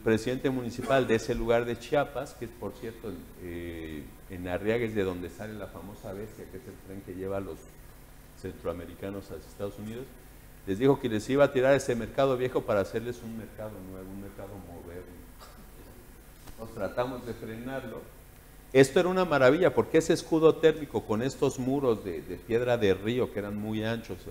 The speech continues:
así en talud, generaba un espacio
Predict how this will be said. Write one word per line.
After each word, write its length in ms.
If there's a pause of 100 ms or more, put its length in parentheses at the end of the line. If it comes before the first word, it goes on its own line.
así 220
en 140
talud, 480 (340)
generaba 460
un 140
espacio 520